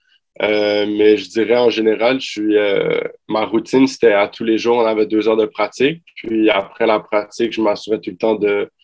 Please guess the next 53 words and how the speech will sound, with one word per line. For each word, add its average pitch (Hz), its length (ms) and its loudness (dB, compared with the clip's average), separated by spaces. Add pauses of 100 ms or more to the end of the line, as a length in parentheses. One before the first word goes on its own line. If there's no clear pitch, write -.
(260)
shooter - 400 -2
un 110 120 2
certain 107 380 -2
nombre 107 240 0
de 104 80 0
lancers. 104 560 -2 (960)
Et, 110 240 2
euh, 104 320 0
quand 113 160 -2
il 117 60 4
y 117 40 4
avait 107 260 2
des 104 120 -2
trous, 120 420 -4 (460)
euh, 107 140 0
que - 80 -14
ce 113 120 2
soit 107 220 0
le 107 140 4
midi 110 440 -2
ou 123 60 -2
le 104 140 0
matin, 104 420 0 (540)
euh, 107 160 -2
je - 180 -10
pouvais 110 140 2
des 107 120 -2
fois 104 220 2
aller 107 220 2
shooter 113 500 0
puis - 240 -6
m'entraîner 110 400 -2
avec 107 200 0
des 101 180 -6
amis 104 140 -2
également. 104 500 -2 (340)
Euh, 92 220 -2
donc, 95 200 -6
c'est 98 120 -12
sûr - 240 -2
que 107 220 2
ça, 113 340 0
si - 180 -12
je - 60 -16
faisais 107 260 0
ça, 107 320 0
j'essaie 107 280 0
de 110 40 -2
le 110 80 2
faire 110 140 2
le 107 120 2
plus - 200 -8
possible. 117 420 -2